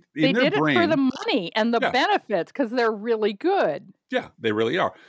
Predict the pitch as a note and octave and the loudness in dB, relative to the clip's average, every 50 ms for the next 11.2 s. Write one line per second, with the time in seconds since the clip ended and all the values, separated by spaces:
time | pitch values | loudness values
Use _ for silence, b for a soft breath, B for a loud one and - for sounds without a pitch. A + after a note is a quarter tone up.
0 | B B B - D3 E3 F3 E3 D3 A#2 A#2+ C#3+ E3+ F#3 F3 D#3+ D3 C3+ C3+ - | B B B -2 -2 0 2 0 0 0 0 0 0 0 0 0 0 -2 -2 0
1 | C3+ B2 A2+ - B2 A2 - _ _ - A#2 G2+ F#2+ F#2+ B2 - - G#2+ G#2+ - | -2 -4 -2 -4 -6 -6 -8 _ _ -6 -4 -4 -2 -4 -4 -6 -6 -10 -6 -4
2 | C#3 A#2+ G#2+ A#2 G#2+ G#2 G2+ G#2 G#2 G#2 A#2+ E3 D#3 A2+ E2+ - - _ _ _ | -4 -4 -2 -4 -4 -4 -4 -8 -8 -6 -4 -4 -4 -4 -6 -10 -14 _ _ _
3 | _ - F#2+ E2+ - G#2 G2+ D4 D4+ B3+ D#3 A2+ F#2 - A#2+ A2+ A2 - - D#4+ | _ -12 -12 -8 -4 0 0 2 2 2 0 -2 -4 -4 -6 -4 -2 -2 0 2
4 | E4+ F4 E4 - F#3+ D#3 - A2 G2+ G#2 G#2+ G#2+ A#2+ C#3+ D#3 C3 A2+ G#2+ G#2+ G#2+ | 2 2 2 0 -2 -4 -2 -2 -2 0 0 0 0 0 0 0 0 -2 -2 -4
5 | - - - - - G2 G2+ G#2 G#2+ A2+ A2 A2+ A2+ B2+ G#3 C4 F3+ G#2+ E2+ D#2+ | -4 -8 -12 -8 -4 -2 -2 -2 -2 -2 -4 -4 -4 -2 -4 -4 -4 -6 -8 -12
6 | - _ _ _ _ _ _ _ _ _ _ _ _ - A#2+ B2 B2 A#2+ A#2 - | -18 _ _ _ _ _ _ _ _ _ _ _ _ -4 -2 0 0 0 -2 -6
7 | _ - A2+ B2 B2+ B2 - - - B2+ A#2 - - - - - F#3 F3 D#3 C3+ | _ -8 -4 -4 -4 -4 -4 -10 -16 -16 -14 -10 -10 -8 -4 -2 0 0 0 0
8 | B2+ A#2+ B2 D3 D#3 D3 C3 G#2+ G#2 G#2 G2+ F#2+ - - - G2+ G#2+ - _ _ | -2 -2 -2 -2 0 0 2 2 0 0 -2 -2 -6 -6 -2 -2 -2 -2 _ _
9 | _ _ _ A#2+ G#2+ A#2 B2 - B2+ A2+ G#2 C3+ - - C#3 C3+ C3 A#2+ G#2+ G2 | _ _ _ -4 -2 -2 -2 0 -2 -4 -4 -6 -6 -4 -2 0 0 0 0 -2
10 | A2+ B2 C#3+ D#3 D3 B2 A2 G#2+ G#2+ A2 A2 G#2 - - D3+ C3 B2 - A2 G#2 | -2 -2 0 0 0 0 0 -2 -2 -2 -4 -4 -4 -2 -2 -2 -2 0 0 0
11 | G2 F#2+ - - | 0 -2 -4 -8